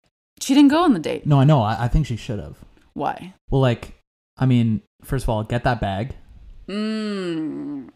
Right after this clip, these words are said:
Speaker 1: okay, but you can only get that bag by, like, marriage or stuff. If he's stealing, is he willing to give that money, is what I'm trying to say.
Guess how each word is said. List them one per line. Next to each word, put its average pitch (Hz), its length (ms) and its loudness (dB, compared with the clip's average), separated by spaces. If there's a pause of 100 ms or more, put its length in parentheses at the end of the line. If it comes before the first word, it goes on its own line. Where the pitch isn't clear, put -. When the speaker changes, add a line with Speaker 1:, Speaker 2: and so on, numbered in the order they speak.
(140)
Speaker 1:
okay, 151 240 -14
but 147 140 -12
you 170 80 -12
can 196 100 -8
only 190 140 -4
get 160 320 -4
that 143 240 -4
bag 127 440 -12 (500)
by, - 100 -6
like, - 240 -10
marriage 135 480 -12
or 143 60 -16
stuff. - 400 -16 (760)
If - 120 -8
he's 202 180 -6
stealing, 151 440 -2
is 147 120 -4
he 151 140 -8
willing 147 380 -6
to 160 100 -16
give 139 280 -10
that 123 180 -8
money, - 420 -12
is - 100 -16
what 139 100 -10
I'm 92 100 -10
trying - 180 -10
to 143 60 -10
say. 107 320 -10